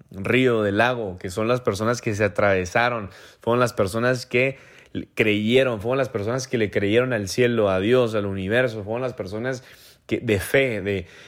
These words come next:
de, de, de, de esperanza, de, de trabajo, de acción, que fueron las personas que soñaron, pero aparte de que fueron soñadores, fueron hacedores,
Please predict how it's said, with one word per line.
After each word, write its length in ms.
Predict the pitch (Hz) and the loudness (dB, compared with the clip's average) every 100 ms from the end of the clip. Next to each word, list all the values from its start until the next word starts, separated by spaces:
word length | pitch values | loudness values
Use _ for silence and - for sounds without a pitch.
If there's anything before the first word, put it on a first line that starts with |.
| - | 0
de, 180 | 107 98 | 2 4
de, 180 | 107 | 6
de, 200 | 107 104 | 6 4
de 120 | 104 104 | 4 2
esperanza, 760 | 95 110 107 123 143 135 135 | 2 2 4 2 0 0 2
de, 340 | 113 104 98 90 | 2 0 -4 -6
de 140 | 110 | -6
trabajo, 640 | - 110 104 127 135 - 120 | -2 2 4 4 2 -2 -2
de 140 | 104 | -2
acción, 580 | 101 - 139 139 135 120 | -2 -2 0 0 0 -6
que 120 | 110 | -8
fueron 260 | 95 123 139 | -8 -6 -4
las 160 | 127 | -6
personas 480 | - 95 113 135 131 | -6 -8 -4 -4 -4
que 140 | 120 | -4
soñaron, 640 | 95 107 101 117 135 147 135 | -4 -2 0 0 0 -2 -2
pero 140 | 113 | -2
aparte 340 | 101 110 95 135 | 2 0 0 0
de 100 | 120 | 0
que 160 | 110 | -4
fueron 280 | 95 117 127 | -2 -2 -2
soñadores, 600 | 127 123 107 101 113 120 | -2 -4 -2 0 0 0
fueron 300 | - 113 120 - | 0 0 0 -2
hacedores, 840 | 107 98 98 95 107 117 95 87 | -4 -4 -2 2 2 2 -2 -10